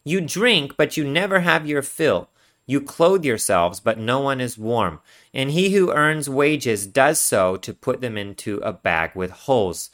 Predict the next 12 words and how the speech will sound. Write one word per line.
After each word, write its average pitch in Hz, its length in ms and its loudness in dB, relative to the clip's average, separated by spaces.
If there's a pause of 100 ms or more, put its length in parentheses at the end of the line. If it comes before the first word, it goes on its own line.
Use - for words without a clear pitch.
(380)
Thus 127 340 2
says 117 280 2
the 113 80 -4
Lord 104 260 2
of 92 120 -4
hosts, - 520 0 (360)
consider 101 1040 0 (360)
your 104 720 0
ways." 90 880 -2 (600)
Consider 92 920 -2 (420)
your 90 300 -4
ways. 92 560 -2